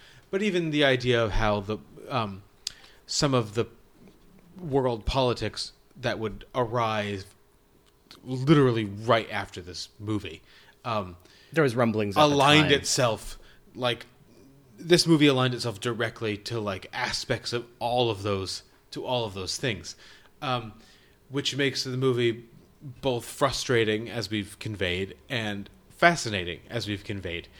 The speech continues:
Speaker 1: that it missed the boat on so many things and hit the, hit the nail on the fucking head on so many others.
Speaker 2: That
Speaker 1: It's
Speaker 2: so,
Speaker 1: a
Speaker 2: that
Speaker 1: kind of
Speaker 2: so
Speaker 1: amazing.
Speaker 2: poorly tells its message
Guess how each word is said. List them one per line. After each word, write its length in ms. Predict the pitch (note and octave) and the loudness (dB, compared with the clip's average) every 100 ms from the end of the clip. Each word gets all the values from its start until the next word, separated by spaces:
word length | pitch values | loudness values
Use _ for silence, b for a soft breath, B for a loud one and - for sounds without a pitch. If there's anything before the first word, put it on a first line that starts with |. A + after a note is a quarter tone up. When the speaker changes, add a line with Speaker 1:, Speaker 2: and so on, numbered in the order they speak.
| b b - | b b -2
Speaker 1:
that 140 | B2+ | 0
it 220 | A#2+ G2+ | 0 -6
missed 560 | G#2+ A#2+ C3+ - - A#2 | -2 2 2 2 -2 -2
the 80 | A#2+ | -2
boat 340 | A#2+ A2+ A2+ | 2 0 0
on 140 | A2 G#2 | -6 -8
so 160 | - G#2 | -6 -4
many 200 | G2+ G2 | -4 -4
things 460 | G2+ G2+ G#2 G2 - | -4 -4 -6 -10 -8
and 300 | A#2+ A2 G#2 - G2 | -6 -6 -8 -14 -10
hit 440 | G2+ - C3 - | -8 -6 -6 -6
the, 220 | G#2+ G#2 A2 B2+ - - | -8 -8 -12 -18 -20 -12
hit 200 | B2 B2+ | -10 -6
the 100 | C3 | -2
nail 240 | C3 B2+ B2+ | 0 2 0
on 100 | A#2 | -2
the 60 | |
fucking 320 | - B2 A#2+ | -2 -4 -4
head 340 | G#2 C#3+ B2 G2+ B B B | -2 0 0 -4 B B B
on 120 | B2+ B2+ | -6 0
so 140 | C#3+ | 2
many 160 | B2+ B2 | 6 6
others. 400 | F3 - - - | 6 4 -6 4
Speaker 2:
That 160 | D3+ | 6
Speaker 1:
It's 80 | C#3+ | 6
Speaker 2:
so, 300 | - G3 F3 | 10 12 10
Speaker 1:
a 40 | D#3 | 8
Speaker 2:
that 120 | D3+ | 8
Speaker 1:
kind 100 | D#3+ | 8
of 40 | |
Speaker 2:
so 120 | F3+ F3+ | 10 10
Speaker 1:
amazing. 340 | C3+ F3 - | 8 4 6
Speaker 2:
poorly 380 | D3 D#3+ D3 C3+ | 6 6 6 4
tells 320 | - B2 A2+ | 2 0 0
its 160 | A2 A#2 | -4 -4
message 560 | F#2+ - E2+ E2+ - | -4 -4 -6 -6 -12